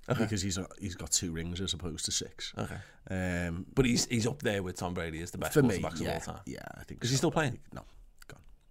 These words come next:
Speaker 1: Okay.
Speaker 2: Um, so I'd, I'd badly want to interview somebody like him. Um,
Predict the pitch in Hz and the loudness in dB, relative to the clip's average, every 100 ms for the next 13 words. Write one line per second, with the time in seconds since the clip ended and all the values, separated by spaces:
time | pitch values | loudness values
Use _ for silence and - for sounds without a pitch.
0 | - - - - - 110 110 113 113 113 | -12 -10 -12 -16 -2 4 6 8 8 8
1 | 113 - 127 139 139 135 120 131 127 101 | 6 8 12 12 12 10 10 10 10 6
2 | - 117 113 117 113 110 107 107 107 107 | 6 6 8 6 8 8 8 6 4 2
3 | - 107 107 107 101 95 - 147 147 147 | 4 2 2 4 4 2 6 10 12 12
4 | 147 147 143 - 117 117 117 117 113 113 | 10 8 4 -2 2 4 6 6 4 4
5 | 113 117 | 2 0